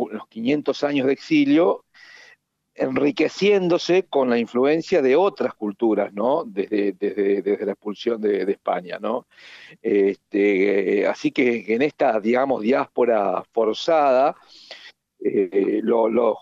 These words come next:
los judíos siguieron distintas rutas en su emigración a través de, de los países de la ribera del Mediterráneo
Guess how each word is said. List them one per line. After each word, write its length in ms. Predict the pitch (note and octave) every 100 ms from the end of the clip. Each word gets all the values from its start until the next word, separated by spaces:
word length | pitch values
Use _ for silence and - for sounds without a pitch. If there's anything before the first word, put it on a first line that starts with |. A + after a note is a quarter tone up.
| _
los 300 | G#2+ A2+ G#2
judíos 380 | - B2 E3+ F#3
siguieron 420 | C3+ B2+ D#3 D#3
distintas 680 | B2 - - G3 F3+ D#3 A#2
rutas 720 | B2 E3+ D3 - C3 D#3 -
en 180 | - G2+
su 220 | - A2 G#2
emigración 640 | G#2 G#2+ G#2 - C#3+ D#3
a 60 |
través 340 | A#2+ A2 A2+ B2+
de, 260 | A#2+ A2 F#2+
de 160 | G2
los 100 | G2
países 420 | - A#2 A#2+ A#2+
de 100 | G#2
la 220 | F#2+ G2+ F#2
ribera 300 | G#2 B2+ A#2
del 140 | A2
Mediterráneo 1120 | G#2+ A2 G#2 - B2 C#3 D3+ D3 D3+ E3+ A3